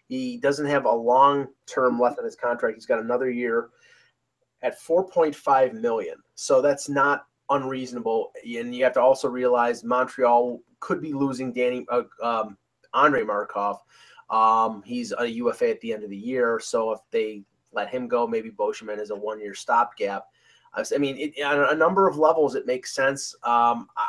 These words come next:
I don't know about Anaheim, though. The only thing that I know about them regarding their defense is that Randy Carlyle is a little concerned about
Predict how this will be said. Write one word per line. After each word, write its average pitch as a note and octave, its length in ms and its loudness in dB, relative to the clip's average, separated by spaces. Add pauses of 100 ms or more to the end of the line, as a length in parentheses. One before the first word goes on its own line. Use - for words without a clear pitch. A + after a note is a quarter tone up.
I D3 80 4
don't F3 220 6
know G3 140 8
about E3 260 2
Anaheim, C3+ 520 -2
though. A#2 180 0
The B2+ 120 -4
only D3 120 2
thing D3+ 300 -6
that B2+ 220 2 (420)
I B2+ 100 0
know C3+ 220 4
about B2+ 320 0
them B2 440 0
regarding A#2+ 540 -2
their A#2+ 160 -6
defense A#2 580 -8
is A2+ 280 -10
that - 240 -2
Randy A#2+ 240 -2
Carlyle A#2 480 2
is A2 80 -6
a A2+ 60 -8
little C3+ 420 -4
concerned - 400 -4
about A2+ 160 -4